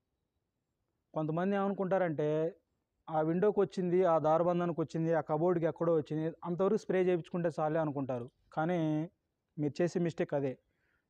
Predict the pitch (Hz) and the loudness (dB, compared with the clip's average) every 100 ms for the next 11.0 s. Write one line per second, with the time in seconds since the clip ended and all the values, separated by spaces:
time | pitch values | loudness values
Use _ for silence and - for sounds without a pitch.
0 | - 151 156 165 180 202 202 190 170 190 | -8 -4 -2 2 2 4 4 4 2 0
1 | 214 _ 165 170 175 175 180 170 156 160 | -4 _ -2 0 0 0 -2 -2 -2 -2
2 | 160 160 185 - _ _ _ _ _ - | -2 -2 -2 -8 _ _ _ _ _ -10
3 | 131 156 180 190 180 180 185 180 - 190 | -2 2 2 4 2 2 2 2 2 0
4 | 165 160 175 165 156 160 143 - - _ | 2 2 2 2 2 0 0 -4 -20 _
5 | _ _ _ _ _ 147 143 170 165 165 | _ _ _ _ _ -8 -2 -2 0 -2
6 | 165 156 175 165 156 151 143 143 170 160 | -2 -2 -2 0 0 0 0 -2 -4 -2
7 | 156 156 151 143 139 - 160 147 151 185 | 0 -2 -2 -4 -6 -4 -2 0 0 -2
8 | 170 170 175 - 165 160 208 202 220 - | -2 -2 -2 -4 -2 -2 -2 -2 -4 -2
9 | 185 190 190 202 156 147 160 147 127 127 | 2 2 4 4 2 0 -2 -2 -2 -6
10 | 127 _ _ _ _ _ - 202 175 190 | -8 _ _ _ _ _ 0 4 4 2